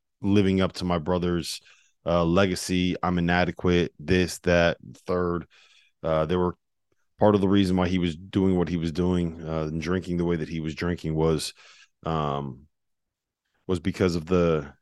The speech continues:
it's a coping mechanism. It is what it is. Uh, and then you have the fact that he also happens to be the son of a Hall of Famer and a guy who was one of the greatest coaches that we've, uh, ever seen at any level in, in,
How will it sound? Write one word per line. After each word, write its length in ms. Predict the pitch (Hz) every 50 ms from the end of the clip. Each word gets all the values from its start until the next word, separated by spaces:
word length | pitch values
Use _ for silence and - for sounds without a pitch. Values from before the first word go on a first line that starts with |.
| - -
it's 160 | - _ -
a 40 | -
coping 340 | - - 131 113 - 80 76
mechanism. 480 | 71 - - - 62 57 - - - _ _ _ 82
It 120 | 85 80
is 140 | 82 73 -
what 120 | 62 53
it 140 | 50 50 -
is. 180 | - - - - _ - - - _ _ _ _ _
Uh, 520 | - 90 90 90 87 85 78 65 69 - - - _ _ _
and 440 | 110 110 110 107 110 107 104 98 92 -
then 560 | - 98 123 135 131 120 113 113 123 127 123 -
you 140 | 107 110
have 80 | 110 110
the 80 | 101 104
fact 380 | - - 104 104 107 110 107
that 120 | 101 95 85
he 120 | 104 107
also 260 | 101 98 101 - 107
happens 220 | 98 101 92 104 95
to 80 | 98
be 80 | 101 101
the 80 | 92
son 340 | - - - 98 101 101 92
of 80 | 87 85
a 60 | 85
Hall 240 | 82 - 92 90 90
of 80 | 87
Famer 560 | - - 92 101 104 80 69 76 78 - - - - - -
and 420 | 87 87 85 85 82 85 85 -
a 80 | - 82
guy 240 | 80 87 85 87 87
who 80 | 90
was 160 | 85 87 82
one 140 | 85 87 85
of 20 | 82
the 60 | 78
greatest 320 | 82 87 90 90 85 -
coaches 380 | - 95 92 90 - 82 78 76
that 80 | 85
we've, 360 | 69 82 87 87 78 71 - - _ - _ _ _ _ _ _ _
uh, 100 | 82 78 -
ever 200 | 95 98 95 101
seen 240 | - - - 104 98
at 120 | 95 -
any 180 | 92 95 95 95
level 400 | 90 95 101 104 92 90 87 87
in, 240 | 87 87 69 67 82
in, 240 | 85 85 85 78